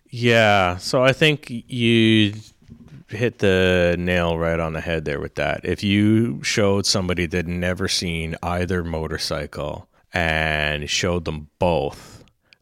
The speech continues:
and they'd be like, "Okay, the C one's a cool black motorcycle, and that's Judge Dredd's bike." Like, the,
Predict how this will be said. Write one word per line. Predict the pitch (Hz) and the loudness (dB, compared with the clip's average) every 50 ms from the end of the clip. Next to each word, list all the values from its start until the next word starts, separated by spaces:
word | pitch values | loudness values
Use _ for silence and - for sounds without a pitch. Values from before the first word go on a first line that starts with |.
| _ - | _ -8
and | 92 | -6
they'd | 82 82 82 82 80 | -4 -4 -4 -4 -4
be | 92 87 | -4 -4
like, | 85 82 82 80 - | -2 -4 -4 -4 -4
"Okay, | 98 90 - 101 85 85 | -6 -4 -4 -4 -4 -4
the | 87 | -2
C | 87 - - 113 104 | -2 -2 -2 -2 -2
one's | 98 95 92 85 85 | -2 -2 -2 -4 -6
a | |
cool | 80 - - 104 95 90 82 | -6 -6 -4 -2 -2 -2 -2
black | 78 87 82 82 - - | -2 -2 -2 -2 -4 -2
motorcycle, | 87 87 113 - - - - 82 76 76 - - - 76 78 82 98 101 - _ _ - | 0 0 2 2 2 0 0 -2 -2 -2 -4 -4 -4 -2 -2 -4 -4 -6 -8 _ _ -10
and | - 92 92 90 87 85 85 85 82 82 82 80 80 80 78 76 73 - _ _ _ | -8 -6 -4 -2 -2 -2 -2 -2 -2 -2 -2 -2 -4 -4 -6 -8 -10 -14 _ _ _
that's | - 90 90 87 87 - - - | -4 -2 -2 -2 -2 -2 -4 -4
Judge | - - 95 85 85 82 - - - | -4 -4 -4 -2 -4 -4 -6 -8 -6
Dredd's | - 90 90 87 85 - - | -6 -4 -4 -4 -4 -6 -10
bike." | - - - 50 - - - - - _ - - - - - - - - | -10 -10 -10 -12 -14 -16 -20 -20 -20 _ -20 -20 -20 -20 -20 -14 -8 -4
Like, | 85 82 82 - - | -2 -2 -2 -4 -4
the, | - 92 82 80 80 78 76 | -4 -2 -2 -2 -2 -4 -6